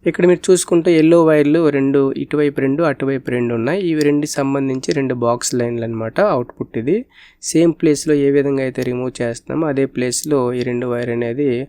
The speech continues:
వైట్ and blue అనేది మనము సోల్డరింగ్ అనేది చేసుకోవాలి.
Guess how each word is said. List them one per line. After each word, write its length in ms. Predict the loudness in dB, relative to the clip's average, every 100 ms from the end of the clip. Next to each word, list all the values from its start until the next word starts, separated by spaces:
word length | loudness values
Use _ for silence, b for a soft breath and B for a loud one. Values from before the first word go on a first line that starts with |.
| B B _
వైట్ 220 | -6 -4
and 140 | -4 -4
blue 200 | -4 -4
అనేది 280 | -4 -4 -2
మనము 320 | -4 -4 -6
సోల్డరింగ్ 520 | -6 -6 -6 -4 -6
అనేది 280 | -6 -6 -6 -6
చేసుకోవాలి. 680 | -6 -6 -8 -10 -10 -12